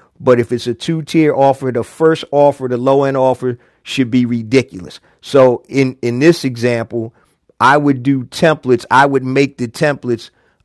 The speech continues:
a hundred and ninety-seven dollars for the templates. And then the main offer, which is the mid-level offer, uh, would be two ninety-seven. So you can do, do two ninety-seven with an online course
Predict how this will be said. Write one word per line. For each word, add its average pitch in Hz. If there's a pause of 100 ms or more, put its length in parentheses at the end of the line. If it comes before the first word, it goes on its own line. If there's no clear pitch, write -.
a 113
hundred 147
and 123
ninety-seven 127
dollars 110 (220)
for 123
the 107
templates. 110 (280)
And 117
then 131 (140)
the 117
main 139
offer, 123
which 117
is 107
the 110
mid-level 120
offer, 110 (520)
uh, 104
would 110
be 117
two 156
ninety-seven. 107 (280)
So 120 (320)
you 139
can 147
do, 143
do 135
two 185
ninety-seven 151
with 131
an 127
online 135
course 123